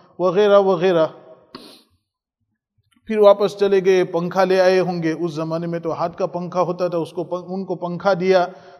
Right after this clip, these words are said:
اور مطلب یہ کہ اچھی طرح ان کی خدمت کی۔ اور وہ بار بار کہتے تھے کہ بھئی آپ نے حضرت کو اطلاع دی ہے کہ نہیں کہ میں آیا ہوا ہوں، ان کی ملاقات کے لیے، اس لیے کہ میں تو اس کام کے لیے آیا ہوں، یہ تو سب زائد ہے،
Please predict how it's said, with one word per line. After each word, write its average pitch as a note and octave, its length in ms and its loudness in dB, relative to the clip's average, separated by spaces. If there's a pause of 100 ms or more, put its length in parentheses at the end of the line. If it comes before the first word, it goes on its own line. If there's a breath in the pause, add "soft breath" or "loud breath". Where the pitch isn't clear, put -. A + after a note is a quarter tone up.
اور A3+ 220 6 (160)
مطلب G#3 340 0
یہ A3 120 0
کہ A3 140 -2
اچھی G3+ 260 -2
طرح G#3 160 2
ان G3+ 140 2
کی G3+ 120 -8
خدمت F#3 460 -4
کی۔ C#3+ 160 -12 (680)
اور G3+ 140 2
وہ A3+ 120 8
بار G#3 220 6
بار A3+ 180 4
کہتے G#3 380 -2
تھے G#3+ 100 -6
کہ G3+ 100 -4
بھئی F#3+ 120 -2
آپ F3 200 -2
نے G3+ 100 -4
حضرت F3 360 -4
کو G#3 80 -6
اطلاع G3 460 -2
دی A3+ 160 -4
ہے G3+ 60 -4
کہ G3+ 120 -2
نہیں G#3+ 120 -6
کہ G3+ 120 -6
میں F#3+ 120 -6
آیا F3 260 0
ہوا E3+ 240 -2
ہوں، C#3+ 180 -6 (160)
ان F3 160 -8
کی F3+ 120 -4
ملاقات E3 540 -2
کے F3 80 -6
لیے، F#3+ 120 -4
اس F3+ 160 -10
لیے G#3 100 -4
کہ G3 80 -4
میں F3+ 160 -4
تو G#3+ 160 -2 (120)
اس A#3+ 120 -6
کام G3 240 -2
کے F3 100 -4
لیے E3 120 -2
آیا D#3 140 -2
ہوں، E3 180 -4 (280 loud breath)
یہ F3+ 100 2
تو G#3 160 0
سب G#3 220 -4
زائد G3+ 380 0
ہے، D#3 160 -4